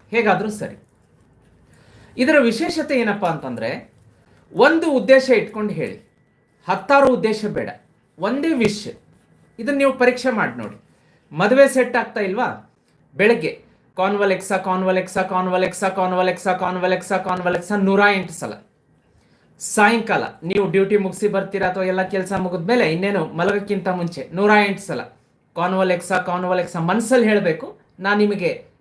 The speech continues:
ಬಾಯ್ ಬಿಟ್ಟು ಹೇಳ್-, ಹೇಳಿ ಅನುಕೂಲ ಆಗ್ಲಿ ಅಂತ ಹೇಳ್ತಾ ಇದ್ದೀನಿ. ಕಾನ್ವಲೆಕ್ಸಾ, ಕಾನ್ವಲೆಕ್ಸಾ, ಕಾನ್ವಲೆಕ್ಸಾ, ಕಾನ್ವಲೆಕ್ಸಾ. ಬೆಳಗ್ಗೆ ನೂರ ಎಂಟು, ರಾತ್ರಿ ನೂರ ಎಂಟು. ಎಷ್ಟು ದಿವಸ? ಕೇವಲ ಹನ್ನೊಂದು ದಿವಸ ಮಾತ್ರ.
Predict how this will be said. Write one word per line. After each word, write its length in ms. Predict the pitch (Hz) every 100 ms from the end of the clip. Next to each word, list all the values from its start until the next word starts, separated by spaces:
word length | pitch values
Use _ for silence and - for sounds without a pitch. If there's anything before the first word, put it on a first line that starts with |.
| -
ಬಾಯ್ 180 | 185 180
ಬಿಟ್ಟು 220 | 180 208
ಹೇಳ್-, 280 | 185 175 165
ಹೇಳಿ 420 | 196 202 147 - _ -
ಅನುಕೂಲ 300 | 190 190 208
ಆಗ್ಲಿ 240 | 180 156
ಅಂತ 120 | 190 269
ಹೇಳ್ತಾ 320 | 240 190 -
ಇದ್ದೀನಿ. 260 | 117 113
ಕಾನ್ವಲೆಕ್ಸಾ, 640 | - 175 175 175 175 - 180
ಕಾನ್ವಲೆಕ್ಸಾ, 680 | 175 180 175 180 170 185 175
ಕಾನ್ವಲೆಕ್ಸಾ, 640 | 175 175 175 175 - -
ಕಾನ್ವಲೆಕ್ಸಾ. 760 | 175 175 175 175 170 190 175 - _ - _ _ _ _ _ _
ಬೆಳಗ್ಗೆ 340 | - 233 202 240
ನೂರ 180 | 226 226 226
ಎಂಟು, 400 | 208 208 - - -
ರಾತ್ರಿ 340 | 233 233 214 170
ನೂರ 200 | 139 123
ಎಂಟು. 300 | 107 104 -
ಎಷ್ಟು 360 | 185 226 - 247
ದಿವಸ? 240 | 247 240 254 277 - - _ _ -
ಕೇವಲ 460 | 240 254 285 294 285
ಹನ್ನೊಂದು 520 | 208 208 220 214 190
ದಿವಸ 200 | 185 175 190
ಮಾತ್ರ. 340 | 123 -